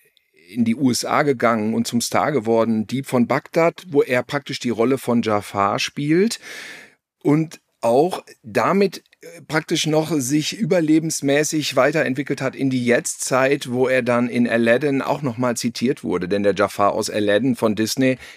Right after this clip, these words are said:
ist eine Variante und eine, eine, ja, Fortführung von Konrad Veidts Mimik, ja. Und, ähm, ja, so ist der Arm der Vergangenheit, reicht manchmal in die Gegenwart hinein. Das ist ganz faszinierend, manchmal so zu sehen, ne?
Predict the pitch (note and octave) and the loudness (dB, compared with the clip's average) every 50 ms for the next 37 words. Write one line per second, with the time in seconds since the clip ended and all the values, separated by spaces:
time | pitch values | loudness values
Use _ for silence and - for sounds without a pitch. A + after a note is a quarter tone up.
0 | - _ - A2 B2 - - - - - F#2 G2+ A#2+ C3 C3 B2+ C#3 D3+ C3+ _ | -16 _ -2 -2 -2 -2 -4 -8 -8 -6 -2 0 0 2 2 0 0 -2 -6 _
1 | _ _ _ _ _ _ - - G#2+ G#2+ G#2+ A#2 G#2 G2 F#2 G#2+ A#2 A#2+ - D#3 | _ _ _ _ _ _ -4 -2 0 0 0 2 0 2 2 2 0 0 2 0
2 | D#3 A2+ F2+ G#2 G#2 - - D#2+ E2+ A2 A#2+ - - G2+ A2 A2 A2 A2 A2 A2 | 0 0 0 -2 -2 -2 -2 -2 0 0 0 0 0 0 -2 0 0 0 0 0
3 | G2+ - - G2+ G2 G2 G2 F#2 F#2 F#2 - - F#2+ B2 B2 G2+ F2 - - A#2+ | -2 -6 -8 -12 -12 -12 -12 -14 -14 -16 -14 -8 -2 0 0 0 0 -2 -2 -2
4 | A#2+ - - - C3+ A#2+ B2+ A#2+ - A#2+ A2+ G#2+ - A#2+ A#2+ A#2 G#2+ A#2 - - | -2 -2 -2 -6 -6 -4 -4 -4 -4 -4 -6 -6 -4 -4 -4 -2 -2 -2 -4 -2
5 | - G2+ G#2+ A#2+ B2 - - A2+ A#2 C#3 D#3 A2+ D#2+ - - - - - - G2 | 0 0 0 0 0 -2 0 0 2 2 2 0 -2 -4 -8 -18 -20 -12 -6 -4
6 | F#2 G#2+ A#2 _ _ - - - - - _ _ _ _ _ - - F2+ F2+ F2+ | -4 -4 -4 _ _ -20 -20 -20 -20 -20 _ _ _ _ _ -20 -16 -14 -12 -12
7 | F2+ F2+ F2+ - - F#2+ F2 F2 F2 F2 F2+ F2 E2+ E2+ _ _ _ _ _ _ | -12 -14 -12 -8 -4 -2 -2 -2 -2 -4 -6 -8 -10 -12 _ _ _ _ _ _
8 | - F#2+ A2 D#3+ G#3 - _ _ - - G#2+ - A2+ - - B2+ A#2 - - G2 | -8 -6 -6 -6 -6 -10 _ _ -8 -6 -6 -6 -6 -4 0 0 0 0 0 -2
9 | G2 G2+ D3+ F3+ E3 D#3 C#3 - A#2+ G2 - E2 G2+ C#3 D#3 D3+ D3+ D3+ D3+ - | 0 0 0 0 0 -2 -2 -2 -4 -2 -2 -4 -4 -4 -4 0 0 0 0 0
10 | - G2+ C#3+ - - - A#2+ C3 C#3+ C3+ C3+ B2 A#2+ A#2 A#2 A2+ A#2 B2 C3+ E3+ | -2 -4 -4 -2 -4 -6 -6 -4 -4 -6 -4 -4 -4 -4 -4 -4 -4 -4 -4 -4
11 | C3 A#2 A2 A#2+ - A#2+ G#2+ A2+ A#2 G#2+ C3 A#2+ - F#2+ - G2 - - A2 A2+ | -4 -4 -4 -4 -4 -4 -4 -4 -4 -4 -6 -6 -8 -8 -10 -10 -6 -4 -4 -4
12 | - - A#2 A2+ - - G#2+ G#2 G#2 A2 A#2 A2+ - F2+ F#2 F#2+ - F#2+ F#2 F#2 | -4 -4 -6 -6 -6 -6 -6 -4 -2 -2 -2 -2 -4 -6 -10 -8 -8 -10 -10 -10
13 | G2 - - F2+ F2 F#2+ G#2+ G#2 F2 E2+ E2 - G2 | -10 -12 -12 -8 -2 0 0 0 0 -2 -8 -14 -16